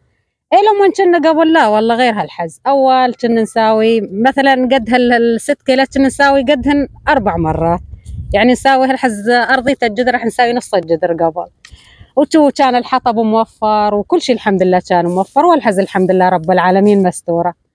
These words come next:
أول كنا نجتمع الجارات، نساعد مع بعضنا، مثل هالأيام هاي يعني تقريبًا راح نخلص مونة.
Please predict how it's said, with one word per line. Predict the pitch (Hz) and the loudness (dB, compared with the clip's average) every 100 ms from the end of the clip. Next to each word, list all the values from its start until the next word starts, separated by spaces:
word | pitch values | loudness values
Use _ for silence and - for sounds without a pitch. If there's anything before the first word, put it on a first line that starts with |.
| _ _ _ - _ _ | _ _ _ -20 _ _
أول | 277 262 240 226 | 2 4 2 2
كنا | - 247 | 0 0
نجتمع | 233 226 233 202 | -2 -2 -4 -2
الجارات، | 214 180 208 202 214 214 208 | -2 0 0 0 0 0 0
نساعد | 190 190 - 208 196 180 | 0 0 2 0 2 0
مع | 196 196 | 0 0
بعضنا، | 202 214 202 214 | 0 0 0 0
مثل | 220 262 240 | 0 0 0
هالأيام | 226 208 220 226 214 | 0 2 2 0 2
هاي | 233 233 | 2 2
يعني | 220 220 220 | 2 2 0
تقريبًا | - - 240 247 | -2 -2 0 2
راح | 254 262 285 | 2 0 -2
نخلص | 269 320 294 233 - | -2 0 2 0 -2
مونة. | 196 180 175 | -2 0 -2